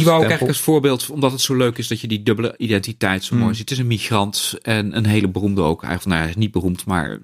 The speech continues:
Speaker 2: hij zou het kunnen zijn. Eh, ja, dat is voor mij even persoonlijk belang. Eh,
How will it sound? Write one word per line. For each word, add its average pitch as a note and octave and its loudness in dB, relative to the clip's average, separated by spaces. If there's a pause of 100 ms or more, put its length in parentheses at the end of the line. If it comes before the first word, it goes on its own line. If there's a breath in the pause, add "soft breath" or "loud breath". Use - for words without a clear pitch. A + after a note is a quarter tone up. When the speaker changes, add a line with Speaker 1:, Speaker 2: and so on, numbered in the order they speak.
Speaker 2:
hij G#2 0
zou G#2+ 2
het F#2+ -4
kunnen F#2 -4
zijn. F#2 -2 (960 loud breath)
Eh, B2+ 2
ja, C#3 2
dat D3 0
is - 0
voor C#3+ -4
mij B2+ 2
even A#2 -4
persoonlijk C#3+ -4
belang. C3+ 0
Eh, C3 -2